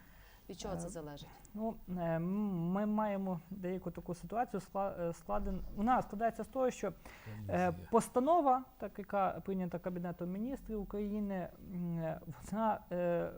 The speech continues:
Speaker 2: передбачає формульний підхід до нарахування даної плати. І, відповідно, ми є заручниками, тому що міська рада не має права втрутитися в цю формулу, відповідно, е, тому що це є постанова. І, е, виходить так, що будинки, де мешкає мала кількість населення,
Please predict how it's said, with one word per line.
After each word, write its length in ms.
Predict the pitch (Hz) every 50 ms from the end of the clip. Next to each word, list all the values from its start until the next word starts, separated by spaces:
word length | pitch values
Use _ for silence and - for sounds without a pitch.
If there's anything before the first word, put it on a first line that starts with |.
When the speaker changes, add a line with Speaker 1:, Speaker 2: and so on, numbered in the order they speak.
| - -
Speaker 2:
передбачає 720 | - 175 180 180 180 180 - - 214 214 214 214 202 190
формульний 600 | 180 - - 208 202 185 180 175 165 165 165 165
підхід 360 | 160 - 175 - - 302 262 214
до 60 | 196
нарахування 640 | 180 175 170 170 160 - 180 175 190 196 196 180 170
даної 320 | 160 160 160 160 156 147
плати. 360 | 143 - - 120 - - - - - - - - - - - - - - -
І, 80 | - 180
відповідно, 440 | 196 185 - 254 262 294 240 254 240
ми 140 | 233 233
є 120 | 226 220 196
заручниками, 720 | 165 190 196 220 208 170 - - 139 - - - - 170 151
тому 180 | - 160 151
що 140 | - - 160
міська 300 | 165 165 - - 240 226
рада 240 | 220 220 190 175 175
не 120 | 180 180
має 240 | 185 185 170 160 156
права 360 | 160 - 165 156 143 139 131
втрутитися 520 | - - - - 156 139 - 127 - - 143
в 40 | -
цю 180 | - - 143
формулу, 480 | 131 - 143 139 139 143 160 180 220 262
відповідно, 580 | 247 - - - 170 170 160 160 160 151 147 147 - -
е, 40 | - 151 151 -
тому 160 | - 156 156
що 180 | - - 151 135
це 120 | - 135
є 80 | 131 135
постанова. 580 | 156 - - - 143 135 143 151 156 185 233 - - - - - - - - 180 - 143 120 - - -
І, 160 | - 180 175
е, 160 | 170 170 160 - 175
виходить 540 | 165 165 165 165 170 - 233 220 214 214 -
так, 160 | 180 170 -
що 140 | - - 196
будинки, 480 | 202 254 226 269 247 220 214 220 220
де 300 | 202 202 202 202 196 - -
мешкає 500 | 190 190 190 175 - - 175 165 160 156
мала 280 | 165 190 226 247 247
кількість 420 | 240 - 240 220 - - 220 - -
населення, 580 | 202 - - 190 180 175 180 175 180 190 214